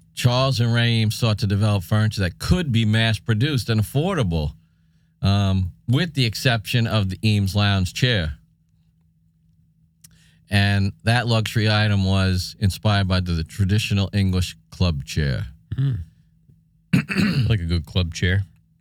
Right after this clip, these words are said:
Speaker 1: Me too. Uh, it's an icon of modern style and design,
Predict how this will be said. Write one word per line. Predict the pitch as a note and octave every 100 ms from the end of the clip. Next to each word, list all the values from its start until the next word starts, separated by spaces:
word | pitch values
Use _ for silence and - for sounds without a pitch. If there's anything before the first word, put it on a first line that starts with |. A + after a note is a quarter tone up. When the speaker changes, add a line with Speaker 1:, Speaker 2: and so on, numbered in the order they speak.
| _ _ - -
Speaker 1:
Me | F#2 F#2
too. | - G#2 F2 C#2 - _ _ _ _
Uh, | F2+ F#2+ F#2+ F#2+
it's | A2 A#2+
an | A#2
icon | C3+ C#3 B2+ B2+ B2
of | A#2 G#2
modern | G#2+ A#2 A2+ G#2+
style | G#2 - B2 A#2 G#2+
and | G2
design, | G2 G#2+ B2+ C3+ C3+ C#3+